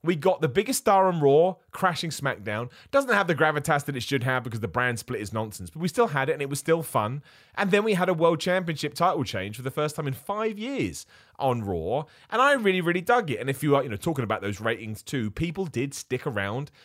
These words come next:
for the third hour. And that precious eighteen to forty-nine demo went up from the second hour. So people did wanna see that match. And the fact that you got a title change, I actually think will leave a more satisfying taste in people's mouths. So maybe they do come back next week, especially 'cause, of course, that will be the show after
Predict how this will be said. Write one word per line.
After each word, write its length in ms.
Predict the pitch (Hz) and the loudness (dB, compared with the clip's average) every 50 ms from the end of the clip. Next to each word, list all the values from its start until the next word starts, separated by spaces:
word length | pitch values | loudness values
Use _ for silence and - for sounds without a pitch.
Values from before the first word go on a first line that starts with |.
| _ | _
for 100 | - - | -6 -4
the 140 | 135 127 127 | -2 -2 -2
third 280 | - - 139 139 131 131 | -2 0 2 2 2 2
hour. 380 | 147 160 160 117 98 98 104 85 | 2 2 2 2 2 0 0 0
And 160 | 110 123 131 | -2 -2 -2
that 160 | 143 135 120 | -2 -4 -4
precious 380 | - - 147 135 - - 131 123 - | -2 -2 -2 -2 -2 -4 -6 -4 -2
eighteen 320 | 135 139 135 - 139 135 | -4 -4 -2 -2 -4 -2
to 100 | - 131 | -2 -4
forty-nine 600 | - - 139 131 120 - 117 123 143 156 165 156 123 | -4 -2 -2 -2 -2 -2 -2 0 0 0 0 -2 -2
demo 440 | - 92 87 87 87 98 117 127 - _ _ _ - | -4 -4 -4 -4 -4 -2 -4 -4 -6 _ _ _ 0
went 200 | 131 151 160 156 - | 0 2 2 2 2
up 280 | 214 254 - - - - - _ _ _ - | 2 2 2 0 -4 -14 -16 _ _ _ -4
from 120 | - 160 | 0 2
the 80 | 165 151 | 2 2
second 340 | - 240 233 - 226 170 | 4 2 2 2 0 0
hour. 240 | 151 131 110 101 92 | 2 2 2 2 0
So 160 | 87 - 147 | 0 -2 -2
people 320 | 143 - 151 135 127 156 139 | -2 0 -2 -2 0 -2 -4
did 240 | - - 127 127 113 | -2 -2 -2 -2 -2
wanna 220 | 107 113 117 123 | -4 -4 -4 -4
see 200 | 120 - 120 113 | -6 -6 -6 -4
that 180 | 110 127 - 98 | -4 -4 -6 -4
match. 240 | 110 113 117 - - _ - - - - | -6 -6 -6 -8 -16 _ -20 -14 -6 -4
And 160 | 165 190 202 | -2 0 0
the 60 | 190 | -2
fact 200 | 147 - 196 - | 0 0 -2 -2
that 80 | 185 190 | 0 -2
you 100 | 185 175 | -2 0
got 220 | 143 208 247 262 | 4 4 6 6
a 60 | 262 | 4
title 340 | - - - 135 104 95 104 | 2 2 -2 -2 -2 -2 -6
change, 480 | 98 - - 87 80 82 104 135 - - _ - - - | -8 -8 -8 -8 -8 -8 -8 -10 -10 -12 _ -20 -14 -4
I 120 | - 156 165 | 0 2 2
actually 420 | 185 214 185 170 - 170 175 160 | 2 2 0 -2 -4 -2 0 -2
think 240 | 156 - 175 170 - | 0 0 -2 -2 0
will 160 | 147 143 143 | 0 0 2
leave 180 | 139 147 139 127 | 4 2 2 2
a 80 | 135 | 0
more 220 | 131 135 139 135 131 | 0 0 0 0 0
satisfying 580 | - - 147 117 147 - - 139 135 127 120 | 0 -2 -2 -2 -4 -2 0 0 0 0 0
taste 300 | - - 156 143 135 - | -2 -2 -2 -2 -2 -4
in 80 | 131 120 | -6 -6
people's 320 | - 143 135 127 123 104 | -6 -6 -4 -4 -6 -4
mouths. 420 | 120 151 156 123 104 113 123 - - - - - - | -2 -2 0 0 0 -2 -4 -6 -10 -18 -20 -16 -6
So 120 | - - 196 | 0 0 2
maybe 300 | 185 190 185 180 180 185 | 4 6 4 4 4 2
they 100 | 185 165 | 0 2
do 140 | 170 196 | 2 0
come 240 | 175 - 196 196 180 | -2 0 0 0 2
back 220 | 165 233 247 220 131 | 2 2 0 2 0
next 240 | 131 117 104 - | -2 -2 -2 -4
week, 120 | 127 131 123 | -8 -6 -6
especially 400 | 131 - - 180 - - - 110 | -6 -6 -6 -6 -6 -4 -6 -8
'cause, 180 | 98 - 113 | -8 -10 -14
of 40 | 110 | -14
course, 240 | - - 110 113 110 | -6 -4 -4 -4 -4
that 120 | - - | -4 -6
will 60 | - 107 | -6 -4
be 140 | 92 110 | -4 -4
the 140 | 107 107 104 | -4 -4 -6
show 340 | 98 - - 117 113 107 107 | -6 -4 -2 0 0 2 2
after 480 | 127 143 139 - - 110 95 92 85 | 2 2 0 -2 -4 -4 -4 -4 -4